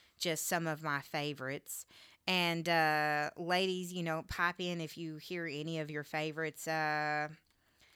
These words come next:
we have, uh, Shirley Jackson. I don't know if anybody's, um, read A Good Man Is Hard to Find, but that's one of my most favorite short stories.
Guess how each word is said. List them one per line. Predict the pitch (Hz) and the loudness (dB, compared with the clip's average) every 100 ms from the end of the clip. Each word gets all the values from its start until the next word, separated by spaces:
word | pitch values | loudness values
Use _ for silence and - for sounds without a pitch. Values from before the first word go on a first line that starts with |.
| - _ _ _ _ | -20 _ _ _ _
we | 185 180 170 | -4 -2 -2
have, | 175 170 165 160 160 | 0 2 4 2 2
uh, | 156 151 151 151 151 - _ _ _ _ _ _ _ _ _ _ _ _ _ _ _ | 2 2 0 -2 -6 -16 _ _ _ _ _ _ _ _ _ _ _ _ _ _ _
Shirley | - - 175 180 196 175 | -2 2 4 2 0 0
Jackson. | 165 143 147 - - 202 208 226 240 _ _ _ _ _ _ _ | 0 2 2 -2 -4 -2 -4 -6 -10 _ _ _ _ _ _ _
I | 175 | 0
don't | 170 | 2
know | 165 | 0
if | 160 | -2
anybody's, | 175 160 160 160 160 160 147 | -2 -2 0 0 -2 -6 -4
um, | 165 156 151 147 147 - _ _ | -2 -2 -2 -6 -12 -16 _ _
read | 156 165 160 160 156 147 151 - _ | -4 0 2 0 -2 -4 -10 -18 _
A | 165 | -6
Good | 147 165 | -2 -2
Man | 160 156 156 | 0 -2 -2
Is | 151 | -4
Hard | - 156 151 | -2 -2 -2
to | 147 | -4
Find, | - 156 151 147 151 143 | -2 0 0 -2 -6 -6
but | 143 | -6
that's | - 147 - | -4 -4 -6
one | 160 160 | -6 -4
of | 147 | -4
my | 147 143 | -4 -6
most | 143 143 - - | -4 -4 -6 -4
favorite | 156 151 143 135 - | -2 -2 -4 -8 -8
short | - 143 143 | -8 -8 -8
stories. | - 139 120 120 123 - - | -8 -8 -8 -8 -6 -4 -4